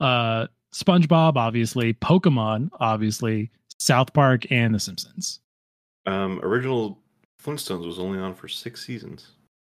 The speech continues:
Speaker 1: But yeah, and the, the Simpsons had, like, or the, the, the Flintstones had the longest running animated sitcom.
Speaker 2: Yeah,
Speaker 1: And
Speaker 2: that
Speaker 1: that,
Speaker 2: must
Speaker 1: and
Speaker 2: be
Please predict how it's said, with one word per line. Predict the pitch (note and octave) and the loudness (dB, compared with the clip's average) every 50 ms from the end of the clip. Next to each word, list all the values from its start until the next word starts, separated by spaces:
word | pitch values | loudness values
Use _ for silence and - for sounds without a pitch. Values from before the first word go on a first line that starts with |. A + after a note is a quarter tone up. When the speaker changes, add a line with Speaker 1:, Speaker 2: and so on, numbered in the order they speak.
| _ _ _ - | _ _ _ 2
Speaker 1:
But | D#3+ D3+ D3+ | 6 6 8
yeah, | D3+ C#3 B2 A#2 | 8 8 6 4
and | B2 D3+ D#3+ D#3+ D#3 | 4 8 10 10 10
the, | D#3 | 10
the | E3 E3+ F#3 E3 D#3+ | 8 8 10 10 10
Simpsons | - - - G#3+ G#3 - - F#3+ E3+ E3+ D3+ D3 C#3+ B2+ | 10 10 10 10 10 10 10 10 12 12 12 10 8 6
had, | C3+ - - - - D3+ C#3+ C#3+ C#3+ C3 B2+ A#2+ | 4 2 2 4 4 6 6 6 6 6 4 4
like, | B2 B2+ A#2 A2+ A2 A2+ - _ _ _ _ _ _ _ _ | 4 4 6 6 4 2 -2 _ _ _ _ _ _ _ _
or | - C#3+ C3 B2 A#2+ | 4 6 6 6 6
the, | A2+ A#2 A#2 A2+ B2 B2+ | 6 4 4 4 2 2
the, | B2 B2 B2 B2+ | 4 4 4 4
the | B2 B2+ | 4 4
Flintstones | - - A#3 A#3 F#3 - E3+ C#3+ A#2+ | 6 8 8 8 8 8 8 8 6
had | - - - D3+ C#3+ C3+ C3+ B2+ | 4 2 4 4 4 4 4 2
the | B2 A#2+ | 2 2
longest | A#2+ A#2 A#2+ B2+ C3+ C3+ C3+ B2+ - | 2 4 4 4 4 4 2 2 2
running | D3 C3 B2+ A#2+ A#2+ B2 - - | 2 2 2 2 0 -2 -2 0
animated | C3+ B2+ B2 A#2+ A#2 A2+ G#2+ G2+ | 0 2 2 2 0 -2 -4 -4
sitcom. | - - - - - - - F#3 D#3 - - - - C3 - - - - - G3 _ _ _ _ _ _ _ _ _ _ _ _ _ _ _ _ _ _ _ _ _ _ _ _ _ | -4 -2 0 0 2 4 4 2 2 0 -4 -8 -6 -8 -8 -10 -12 -14 -16 -16 _ _ _ _ _ _ _ _ _ _ _ _ _ _ _ _ _ _ _ _ _ _ _ _ _
Speaker 2:
Yeah, | - F2+ F2+ F2+ E2+ D#2+ - | -6 -2 0 2 2 2 2
Speaker 1:
And | A#2 A2+ | 4 4
Speaker 2:
that | A2+ | 4
Speaker 1:
that, | A#2 A#2+ | 4 4
Speaker 2:
must | B2 C#3 D3+ | 4 2 2
Speaker 1:
and | D3+ C#3 | 0 -2
Speaker 2:
be | C2+ B1+ A#1 A1+ - | -2 -2 -8 -10 -12